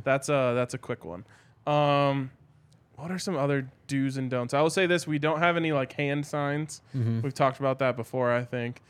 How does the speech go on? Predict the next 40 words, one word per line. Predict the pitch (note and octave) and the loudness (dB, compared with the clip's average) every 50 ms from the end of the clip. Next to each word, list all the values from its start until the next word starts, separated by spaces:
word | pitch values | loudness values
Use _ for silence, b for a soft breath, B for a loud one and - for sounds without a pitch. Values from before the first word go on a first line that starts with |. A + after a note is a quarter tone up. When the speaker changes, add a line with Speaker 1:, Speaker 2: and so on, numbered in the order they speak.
| b b b b b | b b b b b
Speaker 1:
Um, | A#2+ A#2 A2+ A2+ A2+ A#2+ A#2+ A#2 | -6 -4 -2 -2 -4 -6 -8 -10
so | - - C3 B2 A#2+ A#2 A#2 A2+ A2+ A2+ A2+ | -6 -2 0 0 2 2 2 0 0 -2 -2
that's | B2 C3+ C#3+ C#3+ C#3+ - | 0 2 2 0 0 -2
one. | - C#3+ C#3+ C#3 C3+ C3+ C3+ C#3 C#3 - - | -2 -2 0 0 0 0 -2 -2 -4 -6 -4
Speaker 2:
Called | - - C#3+ D3 C#3+ | 2 4 4 4 4
C | - - E3+ E3 | 2 0 2 4
U, | D3+ C#3+ C#3 C#3+ D#3 | 6 6 8 6 6
but | C#3+ C3 A2 A#2 | 4 4 2 2
University | A#2+ C3 C#3 C#3 C3 A#2 B2+ C#3+ D3 F3+ E3+ D3+ D3 C#3+ C#3+ C#3+ | 4 4 4 4 4 6 6 6 6 6 4 2 4 4 4 4
of | C3+ - | 4 2
Colorado. | - C3+ C3 C3+ C#3+ C#3+ C3 A#2 A#2 B2+ | 2 4 4 6 6 6 6 4 4 4
Speaker 1:
Oh, | D3 D3 C#3+ C#3 | 4 6 6 4
yes. | C#3 C3+ A#2+ A2+ - - | 4 4 2 0 0 -2
We've | C#3 C3+ C3 | -2 -2 -2
talked | - - E3 D#3 D#3 D#3 | 2 4 4 4 4 4
about | D#3+ D3+ C#3+ C#3 | 4 4 4 4
that | D3 C3+ B2 | 4 2 2
one | B2+ B2+ B2+ | 2 0 -2
on | B2 A#2+ | -2 -2
the | A#2+ | -2
Speaker 2:
Mm-hmm. | A2 A2 | -2 0
Speaker 1:
show. | A2 A#2 A#2+ A#2+ | 2 2 2 2
Yes. | A#2 A#2+ A2+ G#2 G#2 - - | 0 0 -2 -4 -4 -6 -6
Not | B2 B2 B2 B2+ C#3+ C#3 - | -4 0 2 2 2 2 2
Colorado | D#3 D3 D3 C#3+ D3 D#3 D#3 D#3+ | 2 2 4 4 4 4 4 2
University. | D#3+ D#3 D#3 D#3+ D#3+ D3 C3 A#2+ A#2 - - A#2+ A#2 B2 B2+ _ b b b b b b - | 2 0 0 -2 -2 -2 -2 -4 -4 -6 -6 -4 -4 -6 -6 _ b b b b b b -8
Um, | A2 A2+ A2+ A2 G#2+ G#2+ G#2+ G#2+ A2 G#2+ - _ _ _ _ _ _ _ _ _ _ _ _ _ _ _ _ _ - | -4 -2 -2 0 -2 -2 -4 -4 -6 -10 -14 _ _ _ _ _ _ _ _ _ _ _ _ _ _ _ _ _ -2
which | D#3 E3 D#3+ - - | 0 0 0 0 4
that | D#3+ D#3+ D#3+ E3+ F#3+ | 4 6 6 6 6
one, | F#3+ F#3+ F#3+ G3 F#3 E3+ - - _ _ _ _ _ _ _ _ _ _ _ - | 6 6 6 4 2 -2 -6 -12 _ _ _ _ _ _ _ _ _ _ _ -6
I | C3 C3 C#3 C3+ | 0 2 2 2
always, | B2+ C#3 D3 D3 D3+ D3+ C#3+ - | 4 4 4 4 4 4 2 0
whenever | C#3+ C#3 C3+ C#3 C#3 D3 | -2 0 2 2 2 2
we | D3+ D3 | 0 0
talk | - D#3 C#3+ C#3+ | 2 2 0 2
about | D3 D#3+ D#3 D3+ | 2 2 2 2
this, | E3+ D#3+ D3+ | 0 -2 0
I | C#3+ C3 | 0 0
always | A#2+ B2 C3 C3+ C#3 C3 - - _ _ _ _ _ _ | 2 2 2 0 0 -2 -6 -14 _ _ _ _ _ _
plead | - - - D3+ C#3 C#3+ D3+ D#3 E3+ | -16 -8 -4 -2 0 0 0 0 -2